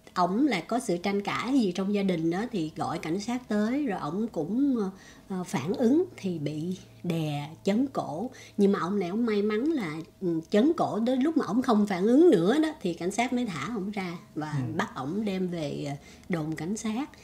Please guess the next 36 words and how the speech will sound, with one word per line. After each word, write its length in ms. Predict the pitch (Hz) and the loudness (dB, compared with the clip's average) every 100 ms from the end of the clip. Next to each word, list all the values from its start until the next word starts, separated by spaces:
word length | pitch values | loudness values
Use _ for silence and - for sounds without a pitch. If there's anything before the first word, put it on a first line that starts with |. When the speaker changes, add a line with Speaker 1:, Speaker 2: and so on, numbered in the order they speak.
| - - | -20 -16
Speaker 1:
Thì 60 | 175 | -12
ông 240 | - 185 | -6 -4
này 200 | 185 160 160 | -4 -6 -6
thì 240 | 151 147 160 | -6 -6 -8
không, 340 | 190 190 185 | -8 -6 -8
không, 540 | 185 196 180 175 180 180 - - - - - - | -6 -6 -4 -4 -6 -8 -10 -20 -20 -20 -20 -20
không 240 | - 180 | -10 -8
có 140 | 185 220 | -8 -8
bị, 420 | 190 - 151 170 | -8 -8 -8 -8
ờ, 100 | 165 - - - - - - | -8 -12 -18 -20 -20 -20 -14
ờ, 200 | 170 165 | -10 -8
Speaker 2:
Ừ. 60 | 151 170 143 | -8 -8 -2
Speaker 1:
thiệt 120 | 143 139 | -2 0
mạng 420 | 143 135 143 170 | -2 -2 -4 -4
vì 140 | 165 147 | -4 -4
cái 120 | 180 | -2
vấn 220 | 220 269 | 0 0
đề 200 | 202 151 | 0 0
này. 400 | 151 160 151 143 - - | -2 0 0 -2 -8 -4
Nhưng 140 | 190 185 | 2 2
mà 80 | 170 | 2
hiện 300 | 151 151 196 | 0 0 0
tại 180 | 143 156 | -2 0
bây 140 | 190 | 2
giờ 360 | 180 180 165 160 | 4 2 2 -4
thì, 280 | 170 156 151 | -4 -4 -4
ờ, 100 | 156 - - - | -8 -12 -20 -8
ở 120 | 156 202 | -6 -4
Florida 520 | 214 190 190 196 196 196 | -2 -2 -2 -4 -4 -4
thế 120 | 240 240 | -6 -6
thì 120 | 170 | -8
cảnh 200 | 160 175 | -6 -6
sát 280 | - 247 - | -4 -6 -6
họ 140 | 151 | -6
nói 280 | 160 196 254 | -4 -2 -2
là, 320 | 294 180 135 | -2 -4 -6